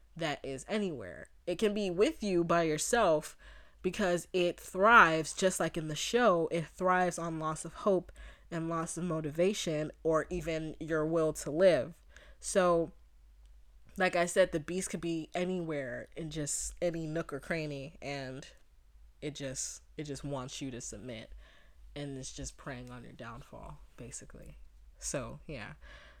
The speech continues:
The beast, um, I had a couple clips in here just to, ex-,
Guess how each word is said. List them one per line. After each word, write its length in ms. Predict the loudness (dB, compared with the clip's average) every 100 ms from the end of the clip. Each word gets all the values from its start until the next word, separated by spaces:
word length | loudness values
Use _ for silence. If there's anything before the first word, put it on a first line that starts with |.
| -12
The 80 | -10
beast, 580 | -2 2 4 4 0 -4
um, 280 | -2 -2 0
I 60 | 2
had 160 | 4
a 40 | 4
couple 240 | 4 0
clips 340 | 0 0 0 0
in 60 |
here 400 | 0 2 2 0
just 280 | 0 -2 -4
to, 120 | -6
ex-, 240 | -8 -8